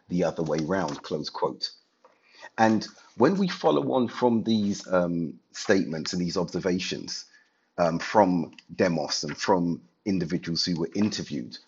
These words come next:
we see that Demos states emphatically in their report, and this caused initial contention amongst, um,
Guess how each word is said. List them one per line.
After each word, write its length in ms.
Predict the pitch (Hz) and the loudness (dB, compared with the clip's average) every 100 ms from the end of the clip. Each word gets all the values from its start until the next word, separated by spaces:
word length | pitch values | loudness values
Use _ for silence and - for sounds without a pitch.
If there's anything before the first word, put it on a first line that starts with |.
| _ _ _ - | _ _ _ 0
we 120 | 113 | 2
see 420 | 110 - 165 165 | 2 2 2 2
that 340 | 143 110 - - _ - | 4 6 4 0 _ -6
Demos 580 | 90 123 113 95 - - - _ _ | 4 6 4 -2 -6 -8 -16 _ _
states 460 | - - 107 - - | -4 4 4 4 0
emphatically 920 | 95 - - - - - - 87 85 | -2 0 -2 -2 -2 -2 0 0 0
in 160 | 110 104 | 0 2
their 160 | 98 90 | 2 2
report, 480 | 92 - 104 - | 0 2 2 2
and 140 | 82 95 | -4 2
this 160 | 151 | 2
caused 520 | - 151 139 - - 113 | 4 4 4 2 -4 0
initial 400 | 107 110 107 101 | 2 2 0 0
contention 640 | 95 87 123 120 - 69 - _ _ _ - | -2 4 4 4 0 -6 -10 _ _ _ -4
amongst, 500 | 90 107 - - - | 4 4 4 -2 -2
um, 460 | 92 85 80 80 | 0 0 0 -4